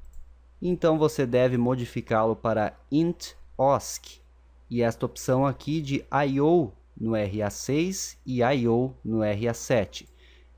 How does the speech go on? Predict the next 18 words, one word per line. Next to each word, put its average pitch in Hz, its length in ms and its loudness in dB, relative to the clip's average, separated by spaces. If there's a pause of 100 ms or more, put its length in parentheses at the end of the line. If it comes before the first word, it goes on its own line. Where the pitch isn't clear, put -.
(220)
Com 147 160 2
esta 139 220 0
configuração 151 640 0
podemos 156 320 0
utilizar 147 560 0
estes 131 260 -6
dois 160 320 0
pinos 165 520 -2
do 117 100 -2
pic 165 420 -8
como 160 480 4
entradas 123 600 0
ou 131 100 0
saídas 101 560 -4
digitais. 110 840 -4 (920)
Outro 156 320 2
detalhe 143 460 2
que 127 580 0